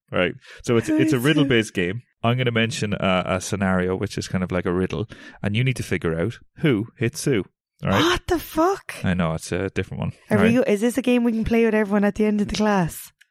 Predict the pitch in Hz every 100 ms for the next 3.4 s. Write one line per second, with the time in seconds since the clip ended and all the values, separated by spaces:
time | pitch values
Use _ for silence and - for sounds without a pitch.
0 | _ 131 113 107 107 110 - - - 107
1 | 98 90 87 90 110 110 101 98 - 104
2 | 101 98 98 - - - - 190 - -
3 | 123 104 107